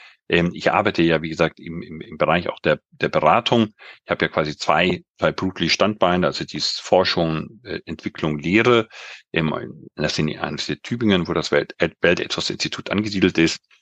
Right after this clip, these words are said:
Ähm, und zur gleichen Zeit aber begleite und berate ich ja auch, ähm, im Bereich der Politik, insbesondere aber auch Stiftungen, Universitäten und so weiter und so fort, ähm,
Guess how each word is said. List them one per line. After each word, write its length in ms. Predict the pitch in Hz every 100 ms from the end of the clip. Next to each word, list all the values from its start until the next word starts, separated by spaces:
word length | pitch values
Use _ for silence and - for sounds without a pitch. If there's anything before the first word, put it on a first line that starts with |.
| _ - _ _ -
Ähm, 380 | 85 82 80 80 -
und 100 | 95
zur 80 |
gleichen 220 | 82 92 95
Zeit 180 | 90
aber 300 | - 85 82 82
begleite 420 | - - 82 92 92
und 60 |
berate 420 | 78 73 78 90
ich 140 | 78 -
ja 140 | -
auch, 320 | 50 50 - -
ähm, 380 | - 78 76 78
im 100 | -
Bereich 240 | 82 78 78
der 100 | 80
Politik, 500 | - 78 - - _ _ - _
insbesondere 600 | - - 85 87 85 85 - -
aber 240 | 80 76
auch 260 | 69 73 - - - _ _ _
Stiftungen, 640 | - - 101 - 80 76 78
Universitäten 1300 | 73 76 78 76 - 76 76 - 71 71 69 71
und 200 | - 71
so 60 | 76
weiter 160 | 65 -
und 80 |
so 80 | -
fort, 320 | - 65 69
ähm, 340 | - 69 69